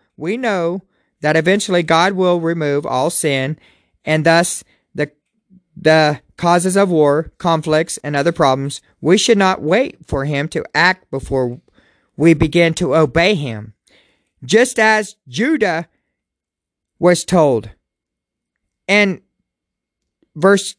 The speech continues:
in chapter two, verse five, we should walk in his light now. We should walk in his light right now. Now, not, we don't have time. God said, "No time, no time."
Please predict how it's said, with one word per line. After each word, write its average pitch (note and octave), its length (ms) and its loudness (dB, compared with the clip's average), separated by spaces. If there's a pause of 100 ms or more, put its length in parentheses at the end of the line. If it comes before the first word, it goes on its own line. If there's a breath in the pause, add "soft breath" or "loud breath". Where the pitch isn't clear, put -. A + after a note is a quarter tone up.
(120)
in F3 240 0
chapter F3+ 340 -2
two, F#3+ 180 4
verse E3+ 180 2
five, D3 320 0 (300 soft breath)
we C4 360 4
should A3 420 0
walk G#3 600 0
in F3+ 180 -6
his F3 260 -4
light F3 400 -2
now. D3+ 560 -2 (420)
We F#3+ 140 0
should G#3+ 180 0
walk F#3+ 520 2
in E3 120 -6
his E3 240 -6
light D3+ 480 -4 (560)
right F#3 280 0
now. F3 400 -2 (600)
Now, D#3+ 540 0
not, F#3+ 300 -4 (180)
we F3 80 -8
don't G#3 120 -2
have G3 80 -6
time. A3 340 -2 (460)
God E3+ 180 0
said, G3+ 320 0 (180)
"No A3+ 100 0
time, B3+ 300 0 (180)
no G3+ 140 0
time." A#3 240 0